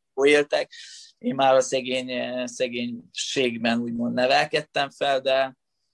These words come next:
de viszont én a másik részem, mint mondasz, megerősített. Tényleg, hogy most egy Novák Djokovicot nézünk, amit, ami sikereket elér, ez ő, ő, ő is mondta, hogy őt is ez egész megerősítette, és ez pontosan így van, mert,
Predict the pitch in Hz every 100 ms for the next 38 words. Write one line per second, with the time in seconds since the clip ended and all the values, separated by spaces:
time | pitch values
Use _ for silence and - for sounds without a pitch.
0 | _ _ - 139 143 143 135 139 135 -
1 | - 80 _ _ 117 131 131 131 123 120
2 | - 139 139 143 - 135 131 131 131 127
3 | 120 131 127 123 123 120 120 120 120 120
4 | 131 117 120 - 127 123 123 123 - 127
5 | 127 123 120 123 123 123 117 120 123 120
6 | 120 120 120 120 117 - 120 - 127 120
7 | 117 - - 123 123 123 123 - _ _
8 | _ _ _ 117 120 120 131 127 123 120
9 | 123 123 120 120 117 117 - - 120 120
10 | 117 120 117 117 117 117 117 117 - 113
11 | - 113 113 123 117 117 117 - - 120
12 | - 117 - 117 - 127 123 120 - 120
13 | 117 117 117 117 113 117